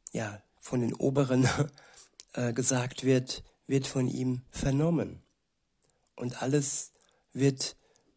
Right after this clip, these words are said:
gegen sie zur Rechenschaft gezogen werden. In Vers vier heißt es:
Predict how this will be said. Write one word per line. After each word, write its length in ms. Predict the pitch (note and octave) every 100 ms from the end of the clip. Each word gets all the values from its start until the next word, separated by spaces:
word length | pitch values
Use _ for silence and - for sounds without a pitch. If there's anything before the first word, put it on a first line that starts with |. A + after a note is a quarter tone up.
| _ _ -
gegen 320 | D#3+ F3+ D3+
sie 440 | B2 B2+ B2+ C3 B2+
zur 240 | - B2+ B2+
Rechenschaft 720 | B2+ - C3 - C3 B2 -
gezogen 680 | C3 - A#2+ A#2 A#2+ C3 C3 -
werden. 540 | C3+ C#3 B2+ G2 F2 _ _ _ _ _ _ _ _ _ _ _ _ _ _ _ _ _ _ -
In 140 | B2+
Vers 280 | - B2 -
vier 240 | D3 C#3+
heißt 300 | A#2+ B2 -
es: 260 | C#3+ C3